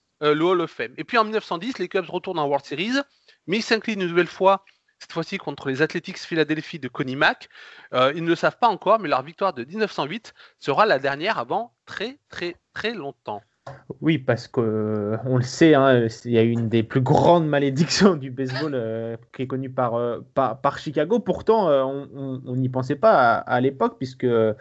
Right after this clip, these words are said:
Speaker 2: un jeune entrepreneur de, de la région, Bill Wrigley, fondateur d'une entreprise portant son nom de, de chewing-gum, il entre au capital et il s'impose peu à peu comme un, l'actionnaire majoritaire de, de l'équipe.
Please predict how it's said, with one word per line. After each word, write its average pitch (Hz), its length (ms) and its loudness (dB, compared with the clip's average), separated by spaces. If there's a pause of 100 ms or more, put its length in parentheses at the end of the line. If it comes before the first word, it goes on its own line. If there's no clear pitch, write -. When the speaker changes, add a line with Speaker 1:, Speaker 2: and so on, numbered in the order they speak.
(300)
Speaker 2:
un 117 320 0
jeune 160 220 4
entrepreneur 143 580 -2
de, 123 180 0
de 113 120 -2
la 117 120 4
région, 135 260 4
Bill 156 240 4
Wrigley, 156 520 2 (320)
fondateur 139 520 2
d'une 120 160 -4
entreprise 127 480 -8 (220)
portant 139 280 -2
son 147 220 -4
nom 156 160 -4
de, 120 220 -4
de 113 320 -4
chewing-gum, 160 500 0
il 151 120 2
entre 220 220 0
au 143 400 2
capital 143 520 2
et 160 80 4
il 131 120 4
s'impose 139 380 -6
peu 143 120 0
à 131 40 8
peu 156 160 -6
comme 117 240 -4
un, 113 220 -4
l'actionnaire 165 640 0
majoritaire 135 560 -6
de, 123 280 -8
de 127 180 -2
l'équipe. 131 400 -2